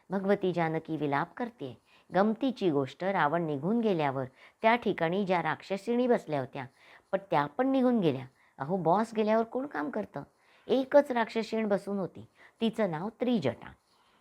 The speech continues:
भगवती जानकी विलाप करीत तिला म्हणली, "तू कुठून तरी मला अग्नी आणून दे, नाही तर शस्त्र आणून दे, मला मरून जावंसं वाटतंय. दहा महिने होऊन गेले, माझे पती कुठे असतील मला ठाऊक नाही,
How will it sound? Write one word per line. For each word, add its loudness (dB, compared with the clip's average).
भगवती 4
जानकी -2
विलाप 0
करीत 0
तिला 0
म्हणली, -6
"तू 2
कुठून 0
तरी 2
मला 4
अग्नी 2
आणून 2
दे, 0
नाही 0
तर 2
शस्त्र -2
आणून 2
दे, -4
मला 2
मरून 2
जावंसं 0
वाटतंय. -8
दहा 4
महिने 2
होऊन 0
गेले, 0
माझे 4
पती 0
कुठे -10
असतील -6
मला 0
ठाऊक -4
नाही, -6